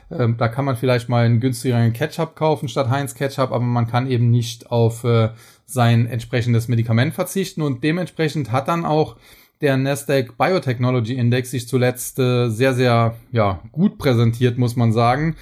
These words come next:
Insbesondere, wenn man das vergleicht, äh, beispielsweise selbst mit dem, äh, Nasdaq einhundert, da ist der Nasdaq Biotech Index, äh, deutlich besser.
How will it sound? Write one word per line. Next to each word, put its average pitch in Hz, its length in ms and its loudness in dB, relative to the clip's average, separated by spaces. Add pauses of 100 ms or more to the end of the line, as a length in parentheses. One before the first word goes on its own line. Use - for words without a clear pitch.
(260)
Insbesondere, 143 640 0
wenn 131 120 0
man 127 100 0
das 123 220 -2
vergleicht, 120 720 -2
äh, 127 160 2
beispielsweise 120 840 -2
selbst 117 340 -2
mit 131 240 0
dem, 127 300 0 (280)
äh, 117 300 2
Nasdaq 117 480 2
einhundert, 127 580 2
da 117 140 0
ist 117 240 -6
der 117 400 2
Nasdaq 117 480 -2
Biotech 127 440 -4
Index, 127 520 -2
äh, 117 100 0
deutlich 135 540 0
besser. 143 440 0